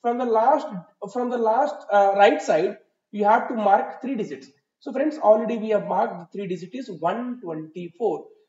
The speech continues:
So friends, from the right side, we have already marked three digit. Okay, now, so friends, which number cube will give four at the end?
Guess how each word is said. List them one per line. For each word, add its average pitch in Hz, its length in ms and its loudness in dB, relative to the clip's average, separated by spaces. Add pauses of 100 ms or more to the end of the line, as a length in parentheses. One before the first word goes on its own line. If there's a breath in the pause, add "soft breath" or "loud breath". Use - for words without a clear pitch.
So 247 160 -8
friends, 262 260 -4
from 220 220 -2
the 208 100 2
right 202 300 2
side, 175 320 -4 (280)
we 202 120 -4
have 208 240 0
already 185 420 -4
marked 170 420 -6
three 190 160 -6
digit. 175 320 -6 (320)
Okay, 180 260 -4 (220)
now, 190 380 -2 (220)
so 311 140 -6
friends, 269 280 0
which 294 300 0
number 285 380 0
cube 214 400 -4 (280)
will 220 220 -4
give 240 280 -6
four 214 280 0
at 196 180 -6
the 226 140 -4
end? 269 180 -4